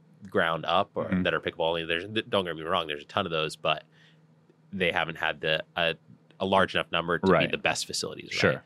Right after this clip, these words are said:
Speaker 1: So, like, the U S Open is a pickleball only facility, but my favorite, like, view-wise and facility-wise
Speaker 2: Sure.
Speaker 1: is stuff that's
Speaker 2: Is
Speaker 1: already
Speaker 2: this
Speaker 1: been built,
Speaker 2: one,
Speaker 1: like, the
Speaker 2: 'cause tennis, yeah,
Speaker 1: Lifetimes
Speaker 2: yeah.
Speaker 1: and, like, there's nationals at Indian Wells, which is a huge tennis
Speaker 2: Oh,
Speaker 1: garden
Speaker 2: yeah,
Speaker 1: that
Speaker 2: I've, I've
Speaker 1: everybody
Speaker 2: been there
Speaker 1: knows.
Speaker 2: once,
Speaker 1: You're
Speaker 2: yeah.
Speaker 1: right, yeah, so it's, it's really cool venues that are like,
Speaker 2: Mm-hmm.
Speaker 1: "Oh, we should do pickleball,"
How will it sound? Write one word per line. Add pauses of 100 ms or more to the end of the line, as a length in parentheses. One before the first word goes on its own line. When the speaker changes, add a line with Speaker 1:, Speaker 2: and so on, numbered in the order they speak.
(100)
Speaker 1:
So,
like,
the
U
S
Open
is
a
pickleball
only
facility, (340)
but (380)
my
favorite,
like,
view-wise
and
facility-wise
Speaker 2:
Sure.
Speaker 1:
is
stuff
that's
Speaker 2:
Is
Speaker 1:
already
Speaker 2:
this
Speaker 1:
been
built,
Speaker 2:
one,
Speaker 1:
like,
the
Speaker 2:
'cause
tennis, (100)
yeah, (240)
Speaker 1:
Lifetimes
Speaker 2:
yeah.
Speaker 1:
and,
like,
there's
nationals
at
Indian
Wells,
which
is
a
huge
tennis
Speaker 2:
Oh,
Speaker 1:
garden
Speaker 2:
yeah,
Speaker 1:
that
Speaker 2:
I've,
I've
Speaker 1:
everybody
Speaker 2:
been
there
Speaker 1:
knows.
Speaker 2:
once,
Speaker 1:
You're
Speaker 2:
yeah.
Speaker 1:
right,
yeah,
so
it's,
it's (320)
really
cool
venues
that
are
like,
Speaker 2:
Mm-hmm.
Speaker 1:
"Oh,
we
should
do
pickleball,"